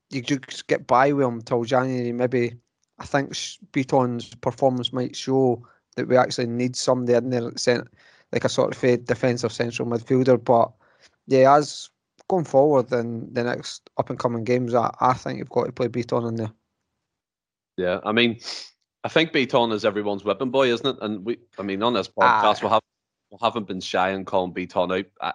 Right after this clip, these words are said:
Speaker 2: I personally think if we signed the right players and got Postecoglou's players in, the Beaton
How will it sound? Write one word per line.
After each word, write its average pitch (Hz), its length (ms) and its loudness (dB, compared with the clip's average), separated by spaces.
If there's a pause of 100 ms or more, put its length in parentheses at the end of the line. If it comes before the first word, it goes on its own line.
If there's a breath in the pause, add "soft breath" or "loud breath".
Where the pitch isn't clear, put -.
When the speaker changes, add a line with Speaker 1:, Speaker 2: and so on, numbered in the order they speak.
Speaker 2:
I 127 140 2
personally 95 400 -4
think 92 320 -6 (380 soft breath)
if 113 160 -2
we 101 120 -4
signed 92 280 -2
the 90 60 -6
right 90 200 -4
players 92 380 -2
and 87 160 -8 (420)
got 101 200 -2
Postecoglou's 95 680 -2
players 90 400 -4
in, 101 180 -2
the 113 80 -2
Beaton 92 580 -2